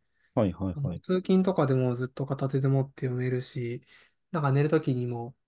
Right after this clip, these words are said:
Speaker 2: 読めるしで、なんかすごくいいなというか、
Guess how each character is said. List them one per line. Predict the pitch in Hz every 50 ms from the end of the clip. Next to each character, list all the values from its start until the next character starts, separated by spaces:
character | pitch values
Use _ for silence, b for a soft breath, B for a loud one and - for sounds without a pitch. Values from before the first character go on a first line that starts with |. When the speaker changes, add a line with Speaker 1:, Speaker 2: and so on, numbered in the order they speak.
| _ _ _ _ -
Speaker 2:
読 | 135 123
め | 123
る | 120 123
し | 123 - - 123 117
で、 | 123 117 117 117 139 _ _ _ _ _ _ _ _ _ _ _ _ -
な | - 214
ん | 202
か | - 143
す | 139 -
ご | 185 185 175
く | 123 - 127 120 127 123 B B B B B B 101 104 B _ _ _ _ _ _ _ _ _ -
い | - 147 139 135
い |
な | 131 139 131 131 127
と | - 139
い | 123 123
う | 120 117
か、 | - - 120 123 135